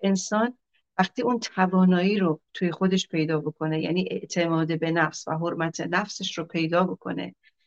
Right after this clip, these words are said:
که این پیدا شد. در انقلاب، ما انقلاب نوین رنسانسی ژینای ایران، ما اینو دیدیم. خوشبختانه دیدیم که این حال و روز بیشتر و بیشتر شد. در خارج از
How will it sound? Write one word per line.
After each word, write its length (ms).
که 180
این 160
پیدا 420
شد. 360
در 240
انقلاب، 600
ما 260
انقلاب 480
نوین 400
رنسانسی 960
ژینای 580
ایران، 440
ما 120
اینو 220
دیدیم. 440
خوشبختانه 720
دیدیم 340
که 140
این 140
حال 360
و 80
روز 400
بیشتر 460
و 40
بیشتر 400
شد. 280
در 160
خارج 480
از 220